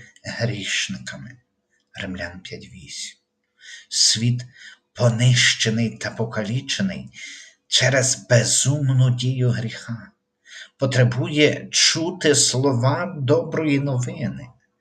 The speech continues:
а не тільки докори та моралізування,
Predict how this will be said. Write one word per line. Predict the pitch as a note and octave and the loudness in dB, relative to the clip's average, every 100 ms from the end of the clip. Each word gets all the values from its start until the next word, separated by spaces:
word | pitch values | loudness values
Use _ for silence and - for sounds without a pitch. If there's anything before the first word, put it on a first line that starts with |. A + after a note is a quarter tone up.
| - - - - | -16 -12 -10 0
а | D3+ | 2
не | C#3+ D3+ | 4 2
тільки | B2 E3 F#3 D#3 - D#3 | 2 -2 -2 -6 -2 0
докори | C3 A#2+ C3 E3 F#3 - D#3 D#3+ | 0 2 4 4 2 0 2 2
та | - D3 | 0 -2
моралізування, | D3+ D3+ C#3+ C#3+ - D3+ D3 C#3 A2 G2 - | 0 2 2 -2 -4 -6 -6 -4 -6 -6 -12